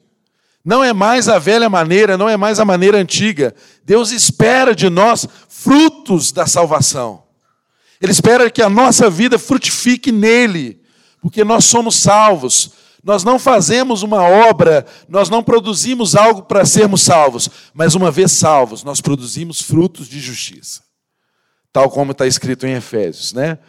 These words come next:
"Pela graça sois salvos mediante a fé." Isso é dom de Deus, não vem de vós.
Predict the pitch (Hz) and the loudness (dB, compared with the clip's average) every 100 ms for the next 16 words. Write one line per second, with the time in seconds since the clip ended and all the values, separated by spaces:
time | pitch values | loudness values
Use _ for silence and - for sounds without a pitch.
0 | _ _ - 120 113 95 120 147 156 151 | _ _ -6 -4 -4 -4 -4 -2 -4 -6
1 | - 139 - 107 107 101 101 107 104 104 | -8 -8 -8 -4 -4 -6 -12 -14 -14 -18
2 | 98 - - - _ _ _ _ _ _ | -20 -20 -20 -20 _ _ _ _ _ _
3 | _ _ _ _ _ _ - - 143 110 | _ _ _ _ _ _ -8 -4 -2 -2
4 | 123 135 117 98 120 123 104 - - - | -4 -4 -6 -2 0 2 0 -2 -4 -4
5 | - - _ _ _ _ _ _ _ _ | -6 -10 _ _ _ _ _ _ _ _
6 | - 123 117 131 110 95 104 98 - - | -8 -6 -6 -6 -6 -6 -6 -6 -6 -6
7 | - - | -8 -12